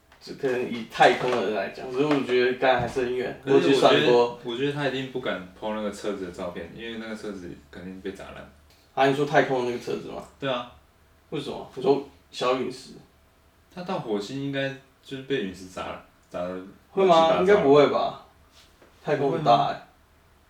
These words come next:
Speaker 1: 很空欸。
Speaker 2: 我不知道，以前可能，我以前那个，可能那个叫什么，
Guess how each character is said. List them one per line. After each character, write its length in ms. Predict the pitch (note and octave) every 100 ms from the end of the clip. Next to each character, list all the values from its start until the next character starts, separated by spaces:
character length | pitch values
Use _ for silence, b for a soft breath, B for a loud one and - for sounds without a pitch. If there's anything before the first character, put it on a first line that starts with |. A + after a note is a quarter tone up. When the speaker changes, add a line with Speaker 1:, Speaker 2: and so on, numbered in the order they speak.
| _ _ _
Speaker 1:
很 120 | C3+
空 300 | B2+ C3 B2
欸。 140 | B2 - - _ _ - - _ _ _ _ _ _ _
Speaker 2:
我 80 | C#3
不 100 | C3+
知 60 | -
道， 160 | D3+ G#2+
以 80 | -
前 300 | A2+ A2 A2
可 80 |
能， 240 | G2+ G2+ G2
我 80 | A#2+
以 80 |
前 160 | G#2+ G2+
那 120 | A2
个， 200 | A2 F#2+
可 160 | F#2+ G2
能 140 | F2+
那 80 | F#2+
个 80 | G#2
叫 60 | G2+
什 160 | G2
么， 80 | -